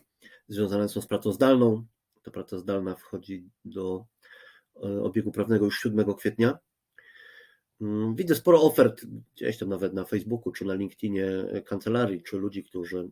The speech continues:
mm, takie, e, wzory dokumentów sprzedają. Mm, ci z Was, którzy korzystają z Lexa, z pewnością,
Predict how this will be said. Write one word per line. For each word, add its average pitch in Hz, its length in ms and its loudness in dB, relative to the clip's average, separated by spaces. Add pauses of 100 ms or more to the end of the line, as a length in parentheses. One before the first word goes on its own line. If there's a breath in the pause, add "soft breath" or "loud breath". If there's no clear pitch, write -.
mm, 92 340 -10
takie, 92 420 -6
e, 92 760 -4 (600)
wzory 107 200 2
dokumentów 107 420 -6
sprzedają. 110 500 2 (720 loud breath)
Mm, 120 280 -2 (520)
ci 120 340 -4
z 101 120 -10
Was, 117 220 4
którzy 107 180 0
korzystają 117 360 2
z 104 40 2
Lexa, 113 420 4 (320)
z - 80 -8
pewnością, 107 640 0